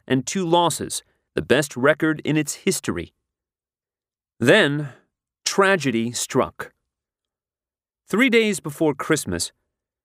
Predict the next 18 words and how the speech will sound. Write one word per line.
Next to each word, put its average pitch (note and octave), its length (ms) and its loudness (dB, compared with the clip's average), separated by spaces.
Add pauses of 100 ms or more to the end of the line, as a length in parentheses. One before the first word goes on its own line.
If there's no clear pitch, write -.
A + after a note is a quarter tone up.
(160)
Tony C#4+ 300 2
Dungy's F3 460 0
phone B2 500 0
rang A#2+ 420 2
in A2 100 0
the A2+ 60 0
middle C3 240 2
of A2 80 -2
the B2+ 80 -2
night. B2+ 340 -2 (880)
His G#2 140 -2
wife C#3+ 440 2
answered C#3+ 500 0
and A#2 120 0
handed C#3+ 400 0
him A#2+ 200 0
the A2+ 80 -2
receiver, A2 520 -2